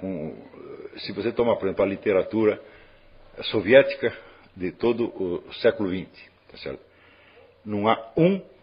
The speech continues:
grande trabalho, nenhuma obra de criação literária, de meditação filosófica ou sociológica ou histórica que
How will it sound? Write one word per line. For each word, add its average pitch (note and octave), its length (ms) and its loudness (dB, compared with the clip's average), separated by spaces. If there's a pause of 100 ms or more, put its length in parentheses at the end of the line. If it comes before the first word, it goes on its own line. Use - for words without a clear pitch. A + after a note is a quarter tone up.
(220)
grande A#2 420 2 (140)
trabalho, D#2+ 420 0 (100)
nenhuma F2+ 600 -8
obra F2+ 300 2
de D2+ 60 -8
criação F#2+ 440 -2
literária, E2+ 540 -2
de D2+ 140 -10
meditação E2+ 640 -6
filosófica F2 680 -4
ou D2 100 -8
sociológica F2 760 -2 (560)
ou F#2+ 120 -6
histórica G2+ 560 6 (680)
que A2+ 340 -2